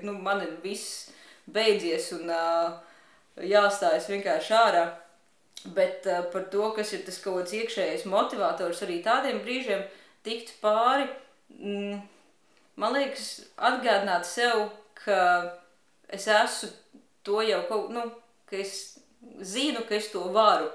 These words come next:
Lai arī kā tajā brīdī varbūt šķiet un ka viss slikti un, ā, liekas, ka nav nekādas jēgas, tad, ā, nu, ka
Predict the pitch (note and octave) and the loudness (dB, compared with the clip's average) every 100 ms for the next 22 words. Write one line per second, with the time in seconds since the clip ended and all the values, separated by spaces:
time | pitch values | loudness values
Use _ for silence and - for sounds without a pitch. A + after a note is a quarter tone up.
0 | - _ _ _ _ G3 G#3+ G#3 E3 - | -12 _ _ _ _ 4 6 6 0 2
1 | A3+ G3 - G3+ G3+ - G#3 A#3+ E3 E3+ | 4 4 4 4 4 2 -2 -6 -4 -4
2 | F#3+ F#3+ E3+ - - C4+ C#4+ B3 F3 F3+ | -4 -6 -10 -10 -10 -4 -2 -2 -6 -10
3 | F3 F#3 A3 - - G#3+ B3 D4+ - G#3 | -8 -6 -6 -8 -6 -2 -2 -4 -6 -4
4 | F#3 F3 F3 E3+ G3 G3 D3+ - F#3+ F#3 | -2 -4 -6 -4 -2 -2 -4 -6 -6 -4
5 | F3 D#3+ G3+ D#3 - F3+ G3+ A#3+ C#4+ B3+ | -4 -2 0 0 -4 -2 2 2 0 -4
6 | - - _ _ _ - F3 F3 F3+ F3+ | -8 -18 _ _ _ -6 -6 -6 -4 0
7 | E3+ F3 G#3 G#3 - _ _ - | 0 -2 -6 -10 -16 _ _ -20